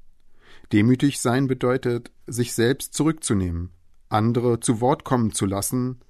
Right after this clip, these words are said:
sich selbst nicht zu überschätzen. Stattdessen gilt, wer den anderen demütig begegnet,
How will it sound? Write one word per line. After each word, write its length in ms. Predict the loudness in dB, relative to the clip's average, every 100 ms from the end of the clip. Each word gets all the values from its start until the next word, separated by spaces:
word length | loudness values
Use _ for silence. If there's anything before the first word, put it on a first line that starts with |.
| -20 -20 -20
sich 240 | -4 -4 0
selbst 560 | 2 2 0 -4 -8 -18 -2
nicht 300 | -2 -2 -8
zu 220 | -6 -6
überschätzen. 720 | -2 -2 -2 -4 -4 -6 -8 -12 _ -20 -20 _ _ _ _
Stattdessen 580 | -2 0 2 2 4 2
gilt, 420 | 4 4 2 -4 -16 -20 -18
wer 200 | -6 0
den 160 | 0 2
anderen 500 | 0 0 0 0 2
demütig 580 | 2 2 0 -2 -8 -4
begegnet, 720 | -4 -2 0 0 -2 -4 -16